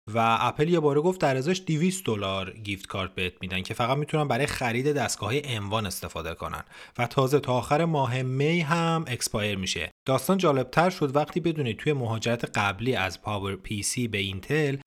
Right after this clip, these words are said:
اپل برای کیت های توسعه نهصد و نود و نه دلاری دقیقاً نهصد و نود و نه دلار کردیت می‌داد که برای خرید مک های جدید استفاده می‌شد.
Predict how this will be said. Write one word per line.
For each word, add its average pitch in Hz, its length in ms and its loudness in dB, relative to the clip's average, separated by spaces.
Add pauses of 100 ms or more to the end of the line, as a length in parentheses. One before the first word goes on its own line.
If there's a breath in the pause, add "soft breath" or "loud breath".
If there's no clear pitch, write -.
(100)
اپل 147 300 4
برای 135 320 2
کیت 131 240 -4
های 147 200 2
توسعه 120 400 0
نهصد 110 360 -4
و 104 60 -4
نود 104 280 -2
و 107 60 -4
نه 107 140 -4 (100)
دلاری 113 480 0
دقیقاً 127 500 0
نهصد 107 400 -4
و 110 60 -2
نود 101 280 -2
و 104 60 -4
نه 160 260 2
دلار 147 320 2
کردیت 110 480 -6
می‌داد 95 360 -4 (260 loud breath)
که 110 100 -2
برای 104 300 0
خرید 104 380 0
مک 110 360 0
های 110 180 -2
جدید 95 320 -2
استفاده 80 460 -6
می‌شد. 85 300 -14